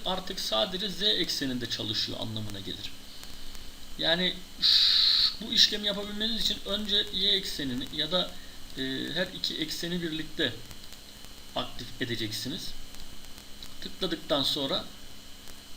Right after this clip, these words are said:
önce buraya geleceksiniz. Sonra x ekseninden hareket için x eksenine tıklayacaksınız. Köşeye geleceksiniz. Sonra z eksenine tıklayacaksınız. Ondan sonra bunu alıp yukarı taşı-, yani şu uca gelmek için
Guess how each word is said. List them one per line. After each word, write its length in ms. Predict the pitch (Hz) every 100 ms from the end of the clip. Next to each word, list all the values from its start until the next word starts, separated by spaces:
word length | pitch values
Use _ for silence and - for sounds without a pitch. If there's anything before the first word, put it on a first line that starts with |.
| - -
önce 340 | 185 180 147 131
buraya 180 | 180
geleceksiniz. 800 | 190 196 190 190 - 190 190 190 - - - - - -
Sonra 380 | - 165 143
x 360 | 123 165 - -
ekseninden 640 | 147 - 143 120 117 110 107 - - - - - - - - -
hareket 360 | 131 - -
için 200 | - 117
x 220 | 113 -
eksenine 340 | - - 185 185 196
tıklayacaksınız. 840 | 185 196 190 190 185 190 185 190 - - - -
Köşeye 280 | - - 175
geleceksiniz. 680 | 185 190 190 190 - 190 190
Sonra 400 | - 160 147 113
z 80 | 113
eksenine 500 | 175 180 202 196 190
tıklayacaksınız. 800 | 190 - 190 190 - 202 196 196 - - - - - - -
Ondan 240 | 165 160
sonra 220 | 143 139 127 175
bunu 140 | 165
alıp 360 | 151 180 - 180
yukarı 280 | 175 156
taşı-, 260 | - 127 151
yani 160 | 175 175
şu 120 | 247
uca 200 | 220 202
gelmek 400 | 202 208 233 -
için 280 | - 214